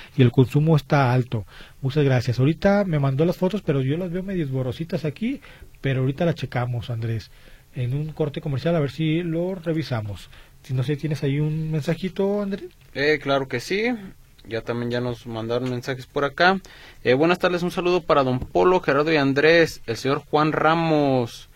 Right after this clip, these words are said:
Speaker 2: eh, desde Ixtlahuacán del Río, nos escucha todos los sábados, Gera. ¿Cómo ves?
Speaker 1: Pues muchas gracias a todos los escuchas y, y que nos escuchan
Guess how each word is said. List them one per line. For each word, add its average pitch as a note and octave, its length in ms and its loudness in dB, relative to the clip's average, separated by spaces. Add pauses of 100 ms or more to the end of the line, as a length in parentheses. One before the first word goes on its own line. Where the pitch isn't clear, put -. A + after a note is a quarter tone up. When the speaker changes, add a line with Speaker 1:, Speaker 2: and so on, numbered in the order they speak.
(540)
Speaker 2:
eh, A#2+ 200 6
desde B2 220 0
Ixtlahuacán A#2 680 2
del D#3 120 4
Río, D#3 360 4
nos A#2 260 -2
escucha D3+ 420 -4
todos D#3 320 2
los B2 120 -2
sábados, B2 480 -2
Gera. G#2+ 260 -4
¿Cómo B2+ 280 0
ves? G#2+ 440 0 (200)
Speaker 1:
Pues C3 180 6
muchas C#3+ 200 8
gracias F#3 240 10
a C3 120 4
todos E3 160 8
los C3+ 400 4
escuchas E3+ 400 4
y, C3 180 2
y B2 560 4
que A#2+ 180 6
nos A2+ 320 0
escuchan C#3+ 520 2